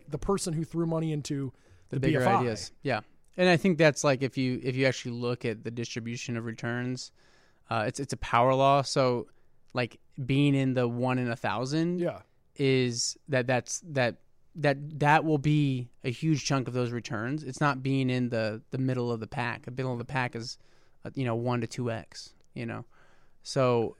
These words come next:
Speaker 2: so that's, you know, but that's obviously the different strategies, right? I mean, like, there's, you know, there's reasons people do different, different strategies and stuff. So you can't,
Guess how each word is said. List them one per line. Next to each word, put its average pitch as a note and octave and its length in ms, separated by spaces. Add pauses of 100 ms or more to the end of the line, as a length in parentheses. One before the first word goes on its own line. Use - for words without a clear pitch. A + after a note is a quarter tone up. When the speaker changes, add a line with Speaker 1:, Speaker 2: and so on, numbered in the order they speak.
Speaker 2:
so D#3 120
that's, D3 360 (240)
you D#3+ 120
know, B2 100
but D3 180
that's G3 260
obviously F#3 400
the E3+ 80
different E3 240
strategies, C3 440
right? B2+ 160
I C3 40
mean, C#3 140
like, C3 120
there's, C#3+ 280
you C#3+ 60
know, A#2 180 (280)
there's C3+ 200
reasons C#3 500
people C3+ 280
do B2+ 100
different, B2 380 (160)
different B2 220
strategies A#2+ 440
and A#2+ 100
stuff. - 160
So C3+ 120
you C3 60
can't, C#3 300